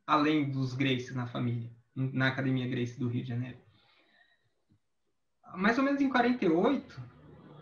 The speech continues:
o Carlos ainda morava no Rio, no, no Ceará, desculpa, e o Hélio foi pro, pra Fortaleza. E aí meu avô começou a ter aula com os dois. E também,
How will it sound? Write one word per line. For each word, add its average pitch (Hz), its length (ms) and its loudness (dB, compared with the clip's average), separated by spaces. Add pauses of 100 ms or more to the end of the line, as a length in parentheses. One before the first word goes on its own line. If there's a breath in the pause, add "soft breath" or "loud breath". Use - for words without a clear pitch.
(300)
o 170 120 0
Carlos 202 280 4
ainda 208 180 6
morava 175 280 4
no 160 100 0
Rio, 165 320 0 (360)
no, 143 600 4
no 120 80 -2
Ceará, 151 300 -2
desculpa, 185 480 -6 (420)
e 175 140 0
o 214 340 6
Hélio 220 420 2 (880)
foi 180 220 2
pro, 190 300 -2 (280 loud breath)
pra 156 360 4
Fortaleza. 165 560 -2 (680)
E 180 120 4
aí 170 160 6
meu 202 160 4
avô 165 160 0
começou 180 300 0
a 175 40 2
ter 175 80 2
aula 175 180 4
com 214 80 0
os 208 80 2
dois. 147 360 -2 (1040)
E 180 120 0
também, 208 480 2